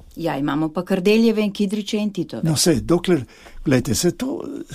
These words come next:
Speaker 2: se jih imamo zato, ker se ljudje, eh, eh, to tolerirajo. Ljudje živijo v neki, neki preteklosti, ne-, neki, nekih, eh, eh,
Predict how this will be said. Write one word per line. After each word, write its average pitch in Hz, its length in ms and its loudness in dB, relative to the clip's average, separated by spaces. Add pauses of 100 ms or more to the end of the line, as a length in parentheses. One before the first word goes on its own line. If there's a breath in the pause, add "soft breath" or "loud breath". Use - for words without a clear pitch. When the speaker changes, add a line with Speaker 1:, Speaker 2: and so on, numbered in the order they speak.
(800)
Speaker 2:
se - 220 4
jih 156 140 4
imamo 214 320 4
zato, 160 300 -2
ker 196 140 -4
se 202 120 -2
ljudje, 180 360 2
eh, 170 80 -2 (400 soft breath)
eh, 185 480 4
to 254 120 2
tolerirajo. 165 760 4 (1300)
Ljudje 160 380 4
živijo 196 460 6
v 202 60 4
neki, 202 340 2 (480 soft breath)
neki 190 340 0
preteklosti, 180 840 2
ne-, 156 340 2
neki, 180 420 6 (500 loud breath)
nekih, 180 540 2 (340 soft breath)
eh, 175 60 4
eh, 156 200 6